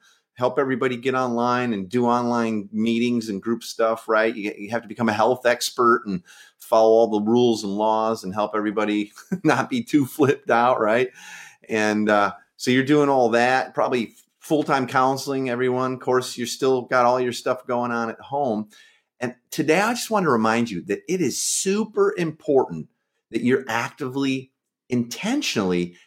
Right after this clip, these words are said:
taking good care of yourself. It really, it's really important. It's not selfish. It's when we feel like we have no time at all to take care of ourselves is probably the first indicator that, like,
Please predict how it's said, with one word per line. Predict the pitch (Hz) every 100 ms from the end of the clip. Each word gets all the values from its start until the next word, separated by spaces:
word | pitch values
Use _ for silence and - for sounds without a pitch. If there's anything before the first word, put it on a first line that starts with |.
| _
taking | 147 135 110
good | 107 117
care | - 104 90
of | 82
yourself. | 85 - 82 64 - _ _ _ _ _ -
It | 131
really, | 123 120 85 - _ _ _ -
it's | 123 123
really | 120 135 165 160 151
important. | 127 147 113 92
It's | 117 -
not | 135 113
selfish. | - 135 135 135 143 139 - - - - - -
It's | 127 -
when | 143
we | 139 127
feel | - 139
like | 127
we | 131 123
have | 123 113 98
no | 110 120 131
time | 131 123 120 110
at | 104
all | 101 113 113
to | 104
take | 113 104
care | 110 107
of |
ourselves | 110 110 - 110 120 _ _ _ 113
is | 110 92
probably | - 110 107
the | 95
first | 92 110 107 -
indicator | 101 95 98 92 92
that, | 87
like, | 87 80